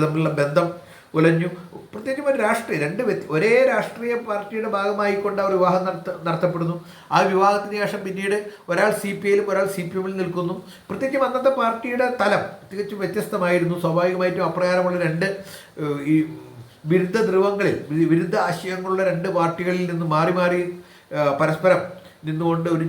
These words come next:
ജീവിതം മുന്നോട്ട് കൊണ്ടുപോകാൻ കഴിയാത്ത ഒരു സാഹചര്യമാണ്, പ്രത്യേകിച്ചും ഉയർന്ന നേതാക്കന്മാരായിരുന്നു. ഇതോടൊപ്പം നമ്മൾ മനസ്സിലാക്കേണ്ട കാര്യം, പ്രത്യേകിച്ചും പാർട്ടിയെ സംബന്ധിച്ചിടത്തോളം അന്ന് പാർട്ടിയുടെ താല്പര്യപ്രകാരമാണ് ഇവർ വിവാഹം കഴിച്ചത് എന്നാണ് പ്രധാനം. പ്രത്യേകിച്ചും ഇവരെ സംബന്ധിച്ച് വിവാഹം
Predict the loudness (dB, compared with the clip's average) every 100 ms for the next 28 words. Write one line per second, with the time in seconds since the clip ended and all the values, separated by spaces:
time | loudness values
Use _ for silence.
0 | 2 4 6 4 0 -2 0 -2 2 0
1 | 0 -2 0 0 0 0 0 0 0 -2
2 | -6 -6 -6 -4 -4 -6 -12 -20 -20 -10
3 | 2 4 6 2 0 -2 -2 2 2 0
4 | -8 -12 6 8 8 6 -2 -2 -6 -6
5 | -6 -6 -6 -2 -4 -4 0 0 0 -2
6 | -2 -2 0 0 0 -2 -2 -2 0 0
7 | 0 -4 -14 -20 -20 -20 _ -10 -6 -4
8 | -2 0 0 0 0 2 2 2 0 0
9 | -2 0 0 2 2 0 0 0 0 2
10 | 2 4 2 2 0 -2 -2 -4 -6 -10
11 | -8 -6 -8 -14 -12 -4 -2 0 0 2
12 | 2 -2 -2 0 0 2 0